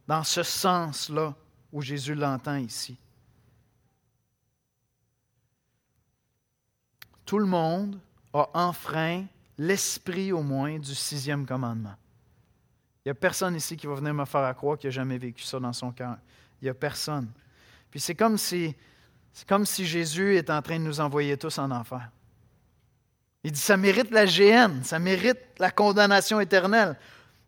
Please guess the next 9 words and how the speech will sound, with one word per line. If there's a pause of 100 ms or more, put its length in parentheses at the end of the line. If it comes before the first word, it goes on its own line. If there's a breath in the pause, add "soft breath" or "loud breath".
(160)
Fait
qu'à
partir
du
moment
où
Jésus
prononce
ça,